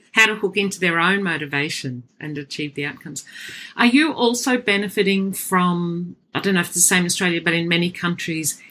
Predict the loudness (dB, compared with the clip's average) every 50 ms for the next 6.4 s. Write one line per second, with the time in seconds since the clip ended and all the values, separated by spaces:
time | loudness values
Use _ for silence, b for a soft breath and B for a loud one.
0 | B _ 2 4 4 4 4 2 0 0 0 0 0 0 0 2 2 2 0 0
1 | 0 -2 -4 -2 -2 -4 -6 -2 0 0 2 2 2 0 0 -2 -4 -6 -6 -6
2 | -4 -2 -2 -2 -2 0 0 2 4 4 4 4 2 0 -2 -2 -2 0 0 0
3 | 0 -2 -2 0 0 0 0 -2 -4 -4 -2 0 0 0 2 2 2 4 2 2
4 | 2 0 0 2 0 0 0 0 2 2 2 2 0 0 0 0 0 -2 -2 -4
5 | -4 -2 -2 -2 -2 -2 -4 -6 -4 -2 0 2 2 2 2 0 -2 -2 0 2
6 | 2 4 4 4 2 0 -4